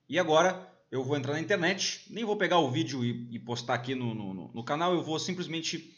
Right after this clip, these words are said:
entrar no navegador direto, no canal deste faixa preta de diversas artes marciais, depois a gente entra no outro canal, e aí sim a gente vai ver a famosa luta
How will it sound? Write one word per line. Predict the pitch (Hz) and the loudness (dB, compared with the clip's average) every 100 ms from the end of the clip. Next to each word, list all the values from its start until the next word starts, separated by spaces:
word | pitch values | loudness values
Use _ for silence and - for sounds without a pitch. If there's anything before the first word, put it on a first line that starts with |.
| - - | -12 -4
entrar | 180 180 175 156 - - - | -2 2 2 2 -4 -18 -10
no | 156 | -2
navegador | 156 143 139 143 151 | 0 2 2 2 2
direto, | 175 190 214 - - _ _ _ | 6 6 6 -2 -20 _ _ _
no | 170 202 | -2 2
canal | 185 175 190 - - - _ - | 4 6 6 4 -4 -18 _ -12
deste | 127 160 156 - 151 147 139 131 120 113 | 2 2 4 2 2 2 2 2 2 2
faixa | 156 - 123 | 0 2 0
preta | 175 175 147 | 0 0 0
de | 143 | -2
diversas | 139 170 175 170 | -2 -2 0 -2
artes | 147 | -2
marciais, | 175 160 190 190 175 | -4 0 4 4 2
depois | 180 180 | 0 0
a | 175 | 0
gente | 151 170 | -4 -4
entra | 170 | -2
no | 156 | 4
outro | 180 202 | 4 4
canal, | 196 180 147 143 143 - - - _ | 0 0 2 2 0 -6 -20 -20 _
e | 135 139 | -2 2
aí | 135 135 | 2 2
sim | - 135 127 | 0 -2 -2
a | |
gente | 123 123 123 | -4 -6 -2
vai | 120 | -2
ver | 120 117 113 - - _ _ _ - | 0 -2 -2 -6 -20 _ _ _ -12
a | 98 | -4
famosa | 120 139 147 | -2 0 -2
luta | 135 131 127 | -2 -4 -6